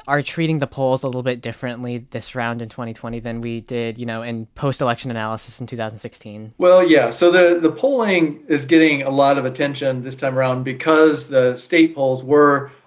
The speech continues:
Speaker 2: off in twenty sixteen. Now, it is important to note that they, they weren't that far off. And, you know,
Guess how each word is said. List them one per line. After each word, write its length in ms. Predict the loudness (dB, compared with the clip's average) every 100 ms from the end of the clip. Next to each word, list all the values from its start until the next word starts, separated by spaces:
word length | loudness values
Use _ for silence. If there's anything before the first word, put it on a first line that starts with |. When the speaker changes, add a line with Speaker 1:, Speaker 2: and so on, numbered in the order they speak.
| -4
Speaker 2:
off 360 | -2 -2 -6
in 140 | -12 -12
twenty 280 | -14 -12 -12
sixteen. 680 | -14 -14 -18 -20 -20 -20 _ _ _
Now, 240 | 2 2
it 120 | 4 4
is 180 | 4
important 420 | 2 2 2 2 -2
to 80 | -2
note 320 | 0 0 -2
that 140 | -8
they, 360 | -4 -2 -2 -6
they 240 | -6 -8
weren't 480 | -4 0 0 0 -8 _ _
that 360 | -2 0 0 -4
far 260 | -4 -4
off. 300 | -6 -10 -14 _
And, 460 | -2 -2 -2 -6 -10
you 120 | -4
know, 200 | -2 -4